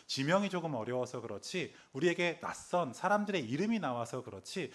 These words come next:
우리가 마음을 먹고 한 장씩 읽어 내려가면 그닥 어려운 내용은 없습니다.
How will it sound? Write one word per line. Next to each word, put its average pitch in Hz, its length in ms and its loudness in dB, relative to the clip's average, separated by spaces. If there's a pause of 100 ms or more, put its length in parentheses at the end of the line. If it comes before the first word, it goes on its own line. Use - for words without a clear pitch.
(180)
우리가 156 240 4
마음을 175 400 4
먹고 185 260 2
한 180 140 2
장씩 185 400 -4
읽어 120 240 -2
내려가면 127 460 -4
그닥 - 360 -4 (180)
어려운 135 380 0
내용은 135 440 -4 (260)
없습니다. 92 580 -6